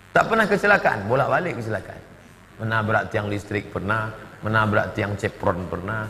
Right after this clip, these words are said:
hampir mati pernah. Mati aja yang belum. Karena doa-doa jamaah. Ada kebun sawit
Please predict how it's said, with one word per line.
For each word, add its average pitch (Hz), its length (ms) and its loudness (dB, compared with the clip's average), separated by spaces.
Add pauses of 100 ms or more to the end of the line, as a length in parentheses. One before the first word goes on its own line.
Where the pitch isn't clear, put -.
(440)
hampir 104 320 0
mati 98 480 -2
pernah. 110 320 -6 (320)
Mati 151 400 0
aja 143 160 0
yang 113 80 -2
belum. - 180 -4 (1600)
Karena 107 240 0
doa-doa 101 720 2
jamaah. 90 320 -6 (720)
Ada 196 640 6
kebun 170 320 4
sawit 156 480 4